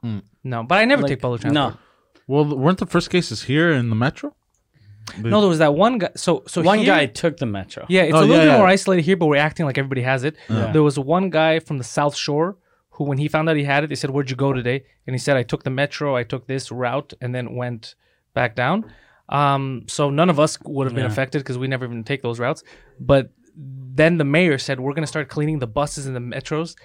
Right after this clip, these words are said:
Speaker 2: in Montreal
Speaker 1: Oh,
Speaker 2: daily."
Speaker 1: fuck.
Speaker 3: Every day.
Speaker 2: Every day. And then
Speaker 3: Yeah.
Speaker 2: the people who control the transit here came out and said, "That is not true. We don't have the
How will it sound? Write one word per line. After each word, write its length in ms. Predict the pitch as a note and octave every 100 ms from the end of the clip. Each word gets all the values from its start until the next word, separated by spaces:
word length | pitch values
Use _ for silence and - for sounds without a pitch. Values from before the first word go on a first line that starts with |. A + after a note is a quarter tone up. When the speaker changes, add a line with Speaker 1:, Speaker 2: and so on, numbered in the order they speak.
| -
Speaker 2:
in 100 | -
Montreal 380 | C3 D3 - D3
Speaker 1:
Oh, 100 | B2+
Speaker 2:
daily." 360 | B2 D#3 D#3 B2
Speaker 1:
fuck. 160 | G2+ B2
Speaker 3:
Every 480 | E3+ F3 E3+ F3+
day. 420 | C#3+ D3+ D3 C#3+ B2+
Speaker 2:
Every 220 | D#3 E3
day. 240 | D3+ E3
And 100 | D#3+
then 80 | F3+
Speaker 3:
Yeah. 80 | F#3+
Speaker 2:
the 40 | C#3
people 240 | F#3+ F#3
who 100 | E3+
control 500 | - C#3+ - F3+ F#3+
the 100 | D3+
transit 400 | - E3+ F#3+ E3+
here 80 | D3+
came 160 | - D#3
out 80 |
and 100 | D3+
said, 140 | D3+ D3 - - -
"That 240 | C3+ E3
is 120 | E3+
not 220 | D3 F3 E3
true. 280 | - F3 D#3+
We 160 | C#3+
don't 140 | E3 D#3+
have 240 | E3 D#3
the 120 | D#3